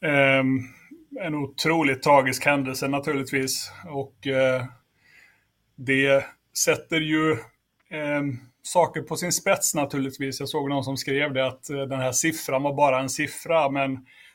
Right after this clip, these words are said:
nu blir det väldigt, väldigt tydligt och väldigt mycket allvar <clears throat> när det här inträffar.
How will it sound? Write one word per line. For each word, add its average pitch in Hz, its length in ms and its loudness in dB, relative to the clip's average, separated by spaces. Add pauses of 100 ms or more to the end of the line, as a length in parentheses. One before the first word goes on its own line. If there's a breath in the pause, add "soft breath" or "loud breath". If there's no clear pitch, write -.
(120 soft breath)
nu 135 160 -4
blir 131 200 -2
det 131 60 -4
väldigt, 131 460 -6 (180)
väldigt 135 380 -2
tydligt 131 360 0
och 139 80 -4
väldigt 131 180 -2
mycket 131 220 -6
allvar 139 560 2 (360)
<clears throat> 165 400 4
när 131 180 2
det 131 80 0
här 123 160 -2
inträffar. 127 520 -6